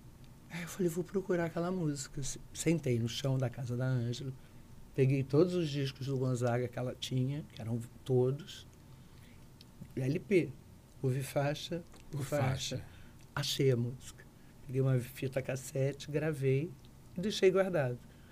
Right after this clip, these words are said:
Speaker 1: Passado uns dias, a Lidoca, eu falei, "A gente precisa ensaiar, senão a gente, n-,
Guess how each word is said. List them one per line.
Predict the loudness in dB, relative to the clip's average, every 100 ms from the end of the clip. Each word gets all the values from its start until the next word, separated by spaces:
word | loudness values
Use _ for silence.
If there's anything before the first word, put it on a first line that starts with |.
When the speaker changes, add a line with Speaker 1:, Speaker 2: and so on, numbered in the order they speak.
| -20 -20 -20 -20 -12 -8
Speaker 1:
Passado | -2 -2 2
uns | 2
dias, | 4 4 4
a |
Lidoca, | 0 -2 0 0 -2
eu | -6
falei, | -6 -6
"A |
gente | -8 -8
precisa | -4 -2 0
ensaiar, | -2 -2 -4 -6 -6 -6 -8 -16 -18 -8
senão | -2 0
a | 0
gente, | -2 -6 -6
n-, | -8